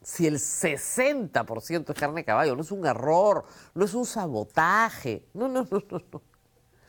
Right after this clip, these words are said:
Ahí está bien clara cuál es la intención. ¿Ok? Este es el problema con las conservas. ¿Qué está pasando al final del día? Que la conserva se está desprestigiando,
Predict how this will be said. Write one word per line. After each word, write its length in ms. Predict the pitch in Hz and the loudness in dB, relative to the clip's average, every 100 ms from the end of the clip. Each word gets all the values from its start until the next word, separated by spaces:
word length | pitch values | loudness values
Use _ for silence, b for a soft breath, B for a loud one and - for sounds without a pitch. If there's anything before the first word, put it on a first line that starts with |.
| B B B B B | B B B B B
Ahí 240 | 113 135 175 | -2 0 -2
está 220 | - 190 | 0 0
bien 200 | 175 156 | 0 0
clara 300 | 156 170 147 | 0 2 0
cuál 180 | 135 151 | 0 -2
es 80 | |
la 60 | 156 | -2
intención. 600 | 143 113 107 165 156 - - _ _ _ _ _ _ - | -8 -10 -6 0 0 -2 -10 _ _ _ _ _ _ -12
¿Ok? 180 | 104 123 170 269 _ b b b b b b b _ _ _ _ _ _ - | -6 -2 -2 -2 _ b b b b b b b _ _ _ _ _ _ 0
Este 360 | 185 277 - | 0 0 -4
es 120 | 143 139 | -6 -6
el 80 | |
problema 380 | 120 127 123 156 | -6 -4 -4 -6
con 160 | 165 131 | -6 -6
las 100 | 110 | -6
conservas. 480 | 107 107 170 110 - | -8 -2 0 0 -2
¿Qué 140 | 202 | -2
está 260 | 247 262 254 | 0 0 0
pasando 400 | 226 254 240 233 | 0 -2 0 -2
al 80 | |
final 300 | 220 185 214 | -2 -4 -2
del 160 | 208 214 | 0 0
día? 200 | 220 123 B B B B | 0 -2 B B B B
Que 100 | 160 | 2
la 180 | 143 135 | 2 2
conserva 560 | 147 147 143 240 247 202 | 0 -2 2 2 2 -2
se 80 | |
está 160 | 170 185 | 0 2
desprestigiando, 1120 | 196 196 165 143 143 - 175 127 104 131 151 | 0 0 -2 -2 -4 -2 0 2 0 -4 -4